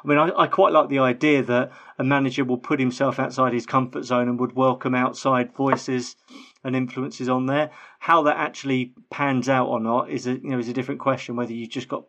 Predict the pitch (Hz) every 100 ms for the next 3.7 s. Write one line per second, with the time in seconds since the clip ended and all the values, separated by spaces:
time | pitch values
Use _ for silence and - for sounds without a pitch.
0 | _ - 135 123 117 117 113 131 120 117
1 | 123 120 117 113 110 117 131 117 - 113
2 | 113 131 - 151 123 - - - - -
3 | 123 123 127 - 131 123 127